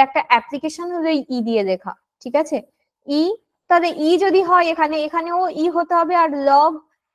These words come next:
base ই কথাটার মানে কি? ln, তো only ln লিখলাম।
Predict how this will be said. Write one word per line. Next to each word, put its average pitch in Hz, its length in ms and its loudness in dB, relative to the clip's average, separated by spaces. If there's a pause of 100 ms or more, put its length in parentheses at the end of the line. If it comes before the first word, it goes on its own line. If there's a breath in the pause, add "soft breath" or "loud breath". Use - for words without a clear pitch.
(680)
base 320 200 -2 (280)
ই - 20 0 (140)
কথাটার 339 420 -2
মানে 330 240 -8
কি? 349 80 -2 (260)
ln, 330 200 -4 (120)
তো 349 60 -4 (220)
only 311 280 -2 (220)
ln 330 160 -2 (120)
লিখলাম। 339 300 -8